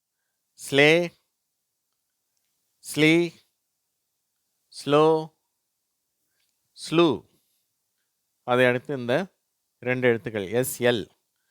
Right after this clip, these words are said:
அது சேர்ந்து வருகிற வார்த்தைகள். அவற்றை நான் வாசிக்கிறேன். இதுக்கு என்ன உச்சரிப்பு வரும்? சில் அப்படின்னு, சில் அப்படின்னு உச்சரிப்பு வரும்.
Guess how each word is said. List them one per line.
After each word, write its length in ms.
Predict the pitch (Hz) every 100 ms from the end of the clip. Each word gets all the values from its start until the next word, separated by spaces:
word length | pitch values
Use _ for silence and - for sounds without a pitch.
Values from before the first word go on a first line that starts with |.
| _ _
அது 420 | 120 120 139 180 _
சேர்ந்து 440 | - 131 127 135
வருகிற 380 | 120 110 107 165
வார்த்தைகள். 600 | 113 107 95 101 110 -
அவற்றை 320 | 113 110 110
நான் 140 | 104 95
வாசிக்கிறேன். 640 | 107 - 98 101 123 180 _ _ _ _ _ _ _ _ -
இதுக்கு 460 | 156 143 143 131
என்ன 220 | 127 151 143
உச்சரிப்பு 500 | 123 147 131 - 120
வரும்? 240 | 131 135
சில் 440 | - 160 156 143
அப்படின்னு, 400 | - 113 123 120
சில் 480 | 101 - 151 131 101
அப்படின்னு 380 | - 113 120 120
உச்சரிப்பு 460 | 104 120 110 - 104
வரும். 200 | 160